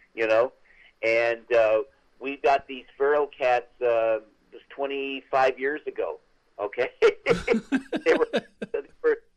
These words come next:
a group of them that they had estimated they were somewhere between five and eight years old. And, uh,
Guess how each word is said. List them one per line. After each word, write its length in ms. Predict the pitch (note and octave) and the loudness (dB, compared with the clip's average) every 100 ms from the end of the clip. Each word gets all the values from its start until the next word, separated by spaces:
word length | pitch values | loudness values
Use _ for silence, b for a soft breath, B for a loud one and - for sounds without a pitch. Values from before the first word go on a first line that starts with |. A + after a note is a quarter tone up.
| - | -4
a 80 | C#3 | -4
group 320 | - - F#3+ F3+ | -4 -2 0 0
of 140 | D3+ | -2
them 180 | D3+ D3+ | -2 -2
that 160 | D3 B2+ | -6 -6
they 140 | C3+ C3 | -4 -4
had 120 | C3 | -4
estimated 560 | C#3+ - C3 C3+ C#3 C3 | -6 -8 -6 -4 -4 -4
they 140 | B2 | -6
were 180 | A2+ A2+ - | -8 -6 0
somewhere 260 | D3+ C#3+ C3+ | 4 4 2
between 360 | C3 C3+ A#2+ - | -2 -10 -12 -2
five 320 | B2 B2+ B2 | 2 2 2
and 100 | A#2 - - | -4 -12 -12
eight 180 | B2+ - | -12 -10
years 200 | C3 A#2 | -10 -2
old. 380 | C#3 C#3+ B2+ B2 - b b b - | 2 4 2 0 -8 b b b -2
And, 440 | A2+ A#2 A#2 A2+ | 0 2 -2 0
uh, 300 | A2+ A2 A2 | 4 4 2